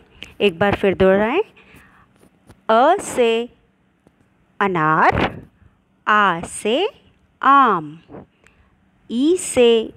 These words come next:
इमली, ई से ईख, ऊ से उल्लू,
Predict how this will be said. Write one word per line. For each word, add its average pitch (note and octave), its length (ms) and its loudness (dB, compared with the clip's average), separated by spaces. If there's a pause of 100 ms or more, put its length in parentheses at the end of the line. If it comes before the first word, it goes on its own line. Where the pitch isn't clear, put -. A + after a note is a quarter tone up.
(220)
इमली, F3+ 580 -2 (1080)
ई A#3+ 380 -2
से G#3+ 320 -2 (600)
ईख, D#4 680 -2 (1080)
ऊ C4 100 0 (280)
से G#3 400 -4 (200)
उल्लू, F3+ 480 0